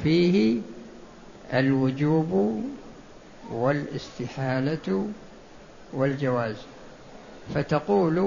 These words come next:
"هذا واجب شرعًا، وهذا مستحيل شرعًا،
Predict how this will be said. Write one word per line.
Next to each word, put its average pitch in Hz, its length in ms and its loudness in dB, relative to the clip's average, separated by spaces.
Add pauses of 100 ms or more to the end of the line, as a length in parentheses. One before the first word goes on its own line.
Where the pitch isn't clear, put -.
(160)
"هذا 147 600 2
واجب 190 920 2
شرعًا، 127 420 4 (1500)
وهذا 147 720 0
مستحيل 151 1400 0
شرعًا، 131 480 0